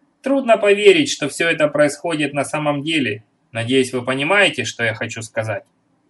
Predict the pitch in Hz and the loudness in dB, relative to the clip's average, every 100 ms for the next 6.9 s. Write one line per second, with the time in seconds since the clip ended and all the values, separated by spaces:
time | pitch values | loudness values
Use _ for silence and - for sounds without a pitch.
0 | _ _ _ _ _ _ 139 147 160 165 | _ _ _ _ _ _ -6 0 0 2
1 | 151 139 135 123 127 120 120 113 123 - | 2 2 0 2 2 2 -2 -8 -10 -12
2 | _ _ 117 117 117 117 117 117 120 117 | _ _ -6 -4 0 4 4 2 -2 -2
3 | 113 107 107 110 _ _ _ _ - 127 | 0 -2 -4 -10 _ _ _ _ -2 0
4 | 127 143 160 151 143 139 139 143 143 143 | 0 -2 0 -2 -2 -2 0 2 2 2
5 | 127 139 143 139 _ - 131 135 139 139 | 0 4 4 4 _ -8 -2 0 0 -2
6 | - 143 143 151 165 196 165 117 113 | -2 -2 -2 0 2 4 4 0 -14